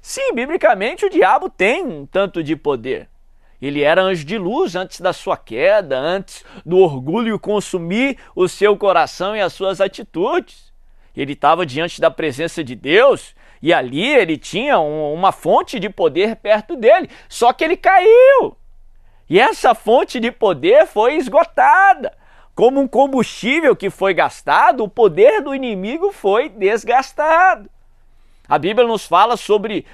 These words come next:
outra origem do poder do inimigo, do poder do diabo,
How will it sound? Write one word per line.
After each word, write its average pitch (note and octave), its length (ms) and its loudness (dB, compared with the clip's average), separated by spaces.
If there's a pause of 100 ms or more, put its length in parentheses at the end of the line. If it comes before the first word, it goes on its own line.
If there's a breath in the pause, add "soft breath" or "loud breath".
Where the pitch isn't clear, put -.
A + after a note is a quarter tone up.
(160 soft breath)
outra A3 500 4
origem E3 640 -4
do E3 100 -2
poder E3 480 0
do E3+ 140 -6
inimigo, E3 460 -8
do D#3+ 100 -2
poder E3 360 -2
do D#3+ 120 -8
diabo, D#3 560 0